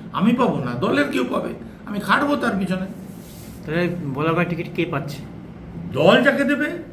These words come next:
Speaker 1: যাকে দেবে, দলের ভাবনা চিন্তার মধ্যে সেটা আছে।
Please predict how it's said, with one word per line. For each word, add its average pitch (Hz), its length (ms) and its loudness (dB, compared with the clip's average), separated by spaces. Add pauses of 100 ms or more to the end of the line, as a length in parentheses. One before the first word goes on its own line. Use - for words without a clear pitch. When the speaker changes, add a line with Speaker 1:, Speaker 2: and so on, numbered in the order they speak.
(140)
Speaker 1:
যাকে 151 320 -4
দেবে, 277 240 0 (1500)
দলের 247 300 6 (280)
ভাবনা 220 280 4
চিন্তার 220 260 0
মধ্যে 208 320 -2 (260)
সেটা 202 240 -2
আছে। 202 340 2